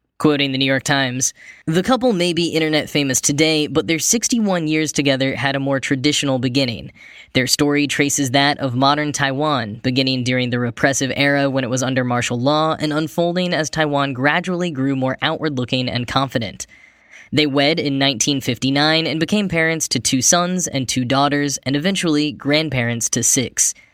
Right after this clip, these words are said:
They worked together at the business that Chang had been managing since the age of fourteen and built up a large clientele, some of whom still bring their laundry there despite having moved long ago to downtown Taichung.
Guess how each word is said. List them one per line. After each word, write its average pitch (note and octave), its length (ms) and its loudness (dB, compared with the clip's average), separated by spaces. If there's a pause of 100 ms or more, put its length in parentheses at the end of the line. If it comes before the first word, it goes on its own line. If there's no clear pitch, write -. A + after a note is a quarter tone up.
(220)
They F#3 100 2
worked G#3 240 -2
together G3+ 400 2
at D#3+ 220 0
the E3 60 0
business D#3 420 0
that C#3+ 180 2
Chang C#3+ 220 2
had C#3 100 0
been C3 140 0
managing C3 420 0
since B2+ 220 -2
the - 180 -2
age C3 160 0
of B2+ 100 -4
fourteen F3 560 -2
and D#3+ 140 -2
built E3+ 220 0
up F3 100 -2
a - 40 -4
large D#3+ 440 0
clientele, D3+ 720 0
some B2+ 240 0
of B2+ 140 -2
whom C3 180 -2
still F#3+ 400 2
bring D3+ 300 0
their D3 120 2
laundry B2+ 380 0
there B2 220 0
despite B2 400 0
having B2 260 -2
moved A#2+ 240 -2 (100)
long B2 280 -2
ago D#3+ 340 2
to D3 140 -6
downtown B2 580 0
Taichung. A2+ 640 -2